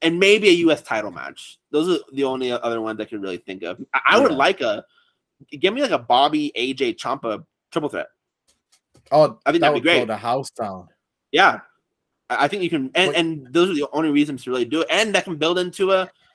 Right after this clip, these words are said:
Speaker 1: a, the Gargano, uh, a, a Gargano story. It could.
Speaker 2: But you have to, but you have to give Ciampa his old theme, his old presentation.
Speaker 1: Yeah.
Speaker 2: Maybe not his presentation, but his old theme.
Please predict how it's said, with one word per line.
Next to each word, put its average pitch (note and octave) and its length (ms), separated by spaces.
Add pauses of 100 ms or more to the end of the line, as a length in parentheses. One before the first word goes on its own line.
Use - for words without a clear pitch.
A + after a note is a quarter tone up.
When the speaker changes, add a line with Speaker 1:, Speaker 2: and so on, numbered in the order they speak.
(360)
Speaker 1:
a, E3+ 160
the E3 100
Gargano, F3+ 680
uh, E3 240 (680)
a, D#3+ 80
a E3+ 200
Gargano F3+ 360
story. G2 480 (300)
It - 100
could. A3 220 (140)
Speaker 2:
But A#2 100
you C#3+ 60
have D3 160
to, - 100 (520)
but A#2+ 140
you B2+ 120
have B2+ 320
to A2+ 100
give A2 260
Ciampa G2+ 640 (800)
his A#2+ 160
old D3 220
theme, A2+ 480 (340)
his A2+ 160
old A2+ 200
presentation. G#2 360 (220)
Speaker 1:
Yeah. C3+ 220
Speaker 2:
Maybe G3 200
not G3+ 180
his D#3+ 120
presentation, C#3 680
but A#2+ 120
his C3 120
old C3 200
theme. G#2 500